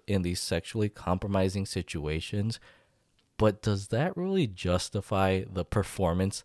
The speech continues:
of these scenes in any way? And I, I, I know Courtney watched the first episode, and there was, there was the, the bath scene, and that was where you were like,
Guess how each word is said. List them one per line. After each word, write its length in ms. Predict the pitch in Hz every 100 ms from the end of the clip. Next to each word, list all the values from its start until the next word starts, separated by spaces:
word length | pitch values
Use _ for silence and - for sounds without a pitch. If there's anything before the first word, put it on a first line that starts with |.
| _
of 180 | 90 90
these 180 | 92 87
scenes 600 | - 98 90 92 92 - _ -
in 100 | 87
any 240 | 92 95
way? 320 | 90 92 92 - - _ - _ -
And 280 | 113 107 101
I, 160 | 110 -
I, 200 | 107 104 -
I 100 | 110
know 300 | 107 98 107 _ -
Courtney 380 | - 101 104 95
watched 560 | 87 85 87 - -
the 80 | -
first 500 | - - - 107 -
episode, 680 | 104 101 107 - 107 107 110 - - - _ _ -
and 280 | 110 87 87
there 140 | 95
was, 180 | 85 82 -
there 220 | 113 101
was 220 | 90 82 -
the, 160 | 76 73
the 100 | 90
bath 420 | 73 104 123 139
scene, 440 | - 151 139 135 131 - -
and 220 | - 85 85
that 160 | 90
was 180 | 101 92
where 180 | 92 92
you 180 | 90 87
were 60 |
like, 360 | 80 80 76